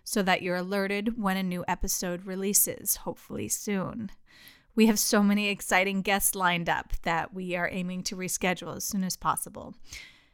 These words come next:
And I assure you that if this lasts longer than expected, we will start to do remote recordings to continue to bring our community the topics,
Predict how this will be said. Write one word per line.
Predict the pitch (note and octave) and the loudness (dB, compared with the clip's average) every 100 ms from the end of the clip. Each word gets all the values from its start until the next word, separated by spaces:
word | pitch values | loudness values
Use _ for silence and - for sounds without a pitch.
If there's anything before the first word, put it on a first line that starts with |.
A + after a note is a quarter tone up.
| _ _ _ _ - | _ _ _ _ 12
And | B3+ | 12
I | C#4+ | 12
assure | C#4+ - E4+ | 12 4 4
you | D#4 C#4+ C#4 | 6 6 6
that | B3+ - | 6 6
if | A#3 | 2
this | C4+ C4 - | 2 2 8
lasts | B3 C4 - | 8 8 4
longer | A#3 A#3 B3+ | 2 4 2
than | C#4 D4+ | 2 0
expected, | E4+ - G#3 - A3 F#3+ | 0 6 6 6 -2 0
we | G#3 | -2
will | G#3 | -2
start | - G3+ - | 2 2 2
to | G#3+ | -2
do | A3 | -2
remote | G#3 G3+ G3 G3 | -2 0 0 0
recordings | A#3 - G#3+ G3 G3 G#3 | -2 0 0 2 0 0
to | A3+ | -2
continue | - G3+ G#3 G3+ G3+ | -2 -4 -2 -4 -4
to | |
bring | F#3+ F#3+ F#3+ | -4 -4 0
our | B2+ F3+ | 2 2
community | - G3 G3 F#3+ F#3 F#3 | 2 0 2 0 -2 -2
the | F3+ E3+ | -2 -4
topics, | - - C4+ C#4 B3+ B3+ - | 0 4 4 4 0 0 -4